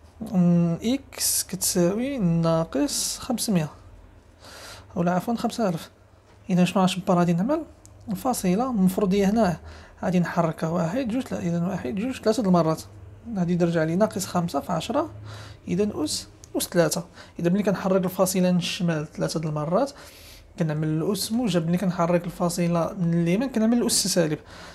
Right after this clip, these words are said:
اذا انا حركتها للشمال، اذا غادي نعمل الاس موجب، وشحال مره حركتها؟ جوج، ثلاثة د المرات، اذا واحد، جوج، ثلاثة د المرات. اذا هذه هي الكتابه العلميه ديال اكس. دابا نشوفوا الكتابه العلميه ديال ايكغيك.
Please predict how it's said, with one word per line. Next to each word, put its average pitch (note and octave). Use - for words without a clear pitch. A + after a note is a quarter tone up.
اذا E3+
انا F3
حركتها F3
للشمال، A3+
اذا F3+
غادي E3+
نعمل A3+
الاس G#3
موجب، F#3+
وشحال F#3
مره F3+
حركتها؟ F#3+
جوج، A#3
ثلاثة F3+
د F#3+
المرات، D#3
اذا E3
واحد، E3+
جوج، A#3
ثلاثة G3+
د -
المرات. D#3+
اذا F3
هذه F3
هي G#3
الكتابه F#3
العلميه D#3+
ديال D3+
اكس. -
دابا F3
نشوفوا F#3+
الكتابه F#3+
العلميه F3+
ديال E3
ايكغيك. G3